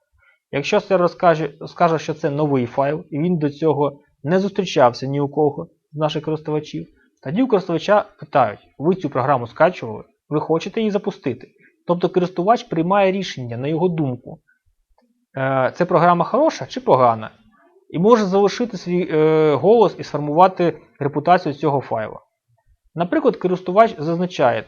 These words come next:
«Так, цей файл хороший, я його качав і хочу його запустити». Програма запускається і працює, і аналізується поведінковим аналізатором. Якщо раптом у момент поведінки виявиться, що файл все-таки поганий,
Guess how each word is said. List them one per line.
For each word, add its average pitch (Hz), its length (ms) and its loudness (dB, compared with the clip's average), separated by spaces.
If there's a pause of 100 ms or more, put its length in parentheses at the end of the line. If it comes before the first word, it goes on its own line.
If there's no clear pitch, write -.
«Так, 190 320 6
цей 240 220 0
файл 190 300 4
хороший, 123 640 0
я 190 140 4
його 165 240 2
качав 127 440 0
і 120 40 -2
хочу 196 340 -4
його 156 180 0
запустити». 151 540 -10 (400)
Програма 143 400 4
запускається 214 640 0
і - 20 -6
працює, 165 600 -6
і 131 60 -6
аналізується 143 640 -4
поведінковим 170 840 2
аналізатором. 175 680 -2 (1080)
Якщо 170 300 2
раптом 180 500 6 (180)
у 139 80 -4
момент 196 300 0
поведінки 185 500 -2
виявиться, 127 600 0
що - 180 -10
файл 190 240 4
все-таки - 580 -2
поганий, 135 580 0